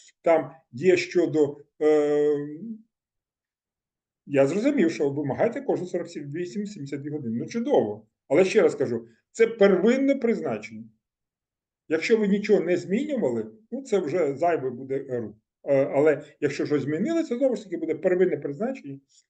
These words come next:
тому далі визначається. Я до чого веду?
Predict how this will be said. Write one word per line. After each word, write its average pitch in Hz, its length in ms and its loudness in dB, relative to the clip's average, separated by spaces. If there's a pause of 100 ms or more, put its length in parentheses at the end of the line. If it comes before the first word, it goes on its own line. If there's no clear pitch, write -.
тому 185 440 -4
далі 170 220 4
визначається. 131 760 -8 (340)
Я 185 160 6
до 214 80 -2
чого 226 200 4
веду? 202 380 2